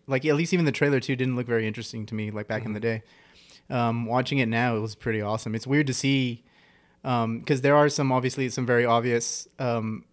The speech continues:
Speaker 1: which we'll get into later, some very obvious references and some, like, Kubrick-esque shots and styles that, like, Spielberg is trying to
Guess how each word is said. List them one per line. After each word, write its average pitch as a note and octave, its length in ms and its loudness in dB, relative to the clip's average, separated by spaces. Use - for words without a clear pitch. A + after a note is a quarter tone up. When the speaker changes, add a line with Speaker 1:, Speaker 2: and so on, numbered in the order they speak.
Speaker 1:
which C3+ 200 -4
we'll C3 100 0
get A#2+ 140 2
into A#2 180 -2
later, A#2 280 2
some B2 140 -4
very B2 180 4
obvious A#2 360 0
references C3 600 2
and A#2 180 -2
some, A#2 160 -4
like, A2 200 -4
Kubrick-esque B2 680 -2
shots C3 480 -2
and A#2 140 -6
styles A#2+ 400 -2
that, A#2+ 180 -4
like, A#2 220 -6
Spielberg B2 440 -4
is A2+ 80 -6
trying B2 300 -4
to A2+ 360 -8